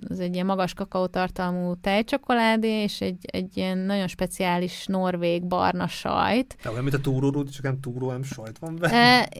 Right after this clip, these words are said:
Speaker 1: inkább egy kicsit olyan, mintha ilyen, ilyen tejkaramella darabok lennének benne. Tehát nem, nem annyira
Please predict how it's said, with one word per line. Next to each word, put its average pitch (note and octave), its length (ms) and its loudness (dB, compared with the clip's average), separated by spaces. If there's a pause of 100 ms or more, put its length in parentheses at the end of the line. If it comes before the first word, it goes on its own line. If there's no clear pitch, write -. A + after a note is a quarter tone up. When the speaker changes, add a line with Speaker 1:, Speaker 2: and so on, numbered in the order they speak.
Speaker 1:
inkább C4+ 720 4
egy B3+ 120 2
kicsit D#4 340 0
olyan, A#3+ 240 6
mintha G3+ 280 0
ilyen, G3+ 520 0
ilyen G3 320 0
tejkaramella F#3+ 800 0
darabok F#3+ 460 0
lennének G2+ 540 -2
benne. G3 500 -2
Tehát F#3 180 -4
nem, G#3+ 180 6
nem G#3 440 2
annyira F#3 760 -2